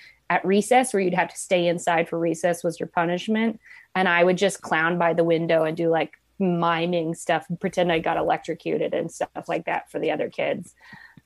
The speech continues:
Um, and so, like, that's probably when I started it, but it wasn't,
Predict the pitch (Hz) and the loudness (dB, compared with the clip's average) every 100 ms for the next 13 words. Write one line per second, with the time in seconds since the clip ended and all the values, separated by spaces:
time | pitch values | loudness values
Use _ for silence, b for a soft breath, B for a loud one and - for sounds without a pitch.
0 | - 170 143 120 143 202 - _ - 214 | -2 0 0 0 -4 -8 -14 _ -4 0
1 | 214 226 208 185 185 - - 208 233 262 | 4 6 6 6 2 2 4 6 6 8
2 | 302 302 320 311 349 349 370 381 392 240 | 8 8 6 4 4 4 6 4 4 4
3 | 220 196 190 180 | 6 6 4 0